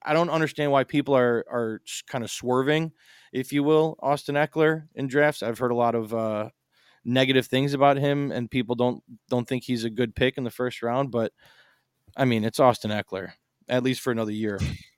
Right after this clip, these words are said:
Speaker 2: Yeah, so he had seventy the year before. Um, I've never owned Eckler in any fantasy capacity ever.
Speaker 1: I did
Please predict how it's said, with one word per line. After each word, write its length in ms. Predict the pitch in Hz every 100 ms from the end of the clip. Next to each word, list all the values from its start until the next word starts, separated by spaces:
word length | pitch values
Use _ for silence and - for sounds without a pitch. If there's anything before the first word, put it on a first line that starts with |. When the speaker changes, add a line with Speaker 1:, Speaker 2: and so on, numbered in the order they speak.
| _ _ - - - - - - -
Speaker 2:
Yeah, 340 | 117 113 104 98
so 180 | 120
he 80 | 113
had 140 | 123 113
seventy 580 | - 110 104 104 104 101
the 120 | 98
year 200 | 95 95
before. 760 | 92 87 - 82 87 92 98 -
Um, 720 | 92 92 90 85 85 80 - _ _ _ _ _ _ _ _ _ _
I've 280 | - 131 147
never 380 | 113 110 117 120
owned 420 | 98 98 98 90
Eckler 580 | 78 92 - 90 87 85
in 120 | 87
any 320 | 90 92 95 90
fantasy 840 | 92 87 85 - 87 82 80 92 -
capacity 720 | 85 87 80 78 78 80 73
ever. 340 | 76 73 - 139
Speaker 1:
I 160 | 139
did 420 | 147 156 156 131